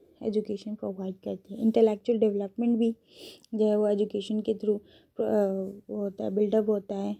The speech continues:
जिसमें, अ, intellectual की growth, critical thinking और problem solving abilities उसमें आती हैं। Career opportunities education के through मिलती हैं, जिसमें सबसे, अ, अच्छे से अच्छा career जो है,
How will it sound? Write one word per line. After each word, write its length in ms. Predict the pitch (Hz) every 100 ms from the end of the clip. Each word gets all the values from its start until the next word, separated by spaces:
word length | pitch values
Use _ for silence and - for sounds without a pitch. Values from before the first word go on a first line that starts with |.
| _ _ _ -
जिसमें, 520 | 202 208 220 208 214
अ, 260 | 220 208 202
intellectual 600 | 202 214 208 202 214 202
की 160 | 226
growth, 420 | 190 - 196 202
critical 540 | 208 - 214 - 214 208
thinking 480 | - 202 202 214 214
और 60 |
problem 400 | 202 202 190 202
solving 400 | 196 190 190 214 247 - - - 220
abilities 480 | 208 214 208 208
उसमें 280 | 196 190 196
आती 320 | 180 175 190
हैं। 80 | 185 - - - _ -
Career 360 | 220 220 233
opportunities 760 | 220 214 208 202 220 214 226 214
education 540 | 220 202 208 196 226
के 120 | 214
through 220 | 220 226 220
मिलती 380 | 208 196 208
हैं, 240 | 208 202 - _ _ _ _ _ _ _ _ -
जिसमें 340 | 214 208 208 208
सबसे, 340 | 208 - 214
अ, 260 | 208 214 202
अच्छे 300 | 208 - 220
से 140 | 214 214
अच्छा 280 | 208 -
career 440 | 214 202 190 208 214
जो 160 | 208
है, 240 | 202 196